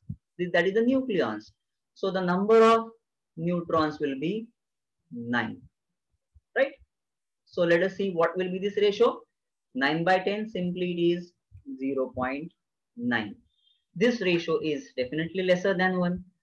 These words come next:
What will happen if this neon, that is radioactive or unstable neon, gives out,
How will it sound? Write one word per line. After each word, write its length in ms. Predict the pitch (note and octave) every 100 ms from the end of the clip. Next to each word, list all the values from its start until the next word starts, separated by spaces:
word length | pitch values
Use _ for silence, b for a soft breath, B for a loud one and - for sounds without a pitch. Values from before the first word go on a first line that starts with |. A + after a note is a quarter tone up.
| _ _ B3
What 220 | D#4 E4+
will 120 | D#4
happen 460 | B3 - D#3 G3+ - - _ -
if 240 | C#4 C4 G#3
this 260 | A#3+ A#3+
neon, 600 | G3+ F3+ D3+ C3 E3+ B3+ - - _ _ -
that 140 | D#3
is 80 | D#3
radioactive 720 | D3+ E3 F3 D#3+ D3 C#3+ C#3+ C3+
or 200 | C3+ C3+
unstable 560 | D3+ F#3 F#3 F3 D#3 C#3
neon, 560 | C3 B2 B2+ E3 A3+ A3+ C#3+ - D3+
gives 320 | D#3+ D#3+ D#3+ C3
out, 300 | A#2+ G#2+